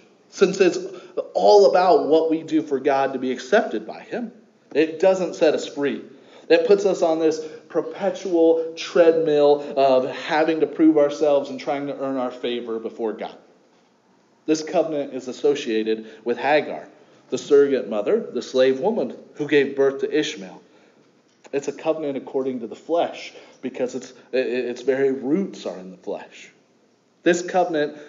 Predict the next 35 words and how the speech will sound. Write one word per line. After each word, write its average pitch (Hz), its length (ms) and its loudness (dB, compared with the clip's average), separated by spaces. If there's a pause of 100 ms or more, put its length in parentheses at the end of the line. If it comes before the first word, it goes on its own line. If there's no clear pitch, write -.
(100)
he 143 200 -2
corresponds, 139 880 -2
he 127 120 -12
compares 135 640 -4
to 117 340 -6 (220)
the 139 80 4
Jerusalem 131 600 -4
which 110 220 -6
now 117 260 -4
is, 127 260 -2
that 120 220 -6
meaning 120 320 -10
the 107 100 -12
earthly 123 460 -6
Jerusalem, 107 760 -10 (220)
which 135 220 -2
was 120 360 -4 (260)
the 127 200 -4 (160)
capital 139 800 -6
of 131 180 -6
religious 120 480 -6
Judaism 120 800 -8 (320)
and 139 540 -2 (240)
the 131 80 -2
place 131 440 -4
where 120 200 -6
Christ 127 480 -8
would 113 100 -6
rise 113 360 -4
in, 120 340 -6
ride 127 260 -2
into 123 580 -10
on 117 220 -10
Palm 120 300 -2
Sunday. 110 500 -6